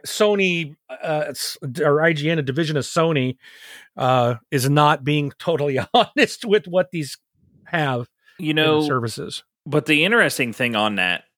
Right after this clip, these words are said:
Speaker 2: is, is this chart was very misleading, and they got hammered on Twitter. And
Speaker 1: Good.
Speaker 2: then I was actually looking at, 'cause a lot of people talked about the day and date, and I actually came to the article itself,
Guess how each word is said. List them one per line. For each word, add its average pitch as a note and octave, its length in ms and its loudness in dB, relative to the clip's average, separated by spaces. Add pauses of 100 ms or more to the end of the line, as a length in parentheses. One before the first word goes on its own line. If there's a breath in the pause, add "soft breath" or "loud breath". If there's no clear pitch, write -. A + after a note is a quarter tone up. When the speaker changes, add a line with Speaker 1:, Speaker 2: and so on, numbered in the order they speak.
(180)
Speaker 2:
is, A2+ 200 -6
is A2+ 200 -8
this A#2+ 220 -6
chart C#3 340 2
was G#2+ 160 -6
very A2+ 220 4
misleading, G2 600 -2
and A2 160 -2
they C#3 120 2
got A#2+ 260 0
hammered B2 560 0
on F#2+ 180 -4
Twitter. F2 500 -12 (1080)
And A#2 240 0
Speaker 1:
Good. D#3+ 240 4
Speaker 2:
then A2 160 0 (360)
I A#2+ 220 4
was C3 160 2
actually A2+ 360 0
looking G#2+ 280 -2
at, G#2 140 -2
'cause A#2 160 -4
a B2 40 4
lot A2 200 4
of A2+ 40 -8
people C3 420 -6
talked G3 280 0
about A2+ 220 0
the G#2 80 -8
day G#2 200 -2
and F#2+ 100 -6
date, C#3 260 2
and G2 120 -2
I C#3+ 80 4
actually G3 260 -4
came A#2+ 280 -4
to A2+ 120 -12
the F#2 140 -2
article G#2 420 -2
itself, G#2 760 -4